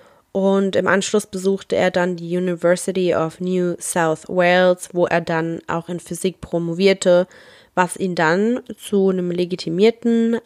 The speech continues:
Astrophysiker machten. Ähm, er wurde auch, hat auch tatsächlich dann seine Diplomarbeit über den Südpol geschrieben und ist detailliert darauf eingegangen, wie er sein, wie er einen erstklassigen Ort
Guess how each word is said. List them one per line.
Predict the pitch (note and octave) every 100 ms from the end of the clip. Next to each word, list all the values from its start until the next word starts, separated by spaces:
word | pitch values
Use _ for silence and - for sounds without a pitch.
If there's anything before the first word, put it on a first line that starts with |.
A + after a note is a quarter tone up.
| -
Astrophysiker | G3 - - F3 - D#3+ D#3 -
machten. | E2 - - - - _ _ _ _ _ - _ _ _ _ _ _
Ähm, | G3+ G#3 G#3 G#3 G#3 G#3
er | G3+
wurde | G#3+ A#3+
auch, | G#3+ -
hat | - G3+
auch | G3+
tatsächlich | - G3 G3 G#3+
dann | G3+ F#3+
seine | F#3 F#3+
Diplomarbeit | F3+ - G#3+ G#3+ G3+ G3 F#3+
über | G3 F#3+
den | F3+ F3
Südpol | E3 B3 - C4 C4
geschrieben | C4+ - C#4 C#4+ D4 D4+ D4 - -
und | G#3 G#3+ G#3 G3
ist | - G#3 - - -
detailliert | G3+ G3 G3 G3 G3
darauf | F#3+ F3+ -
eingegangen, | F3+ F#3 F#3 F3 F3 F3 F3 - _ _ _ _ _ _ _ _
wie | F3+ G3
er | D3 F3
sein, | F#3 F3+ F3+ F3 F#3+
wie | F#3 G3+
er | F3+ F#3 F#3 F#3
einen | - F3 F3+
erstklassigen | - G#3 A3+ - - G#3 G3 G3 F#3+ -
Ort | F3+ F3+ F3+ - - -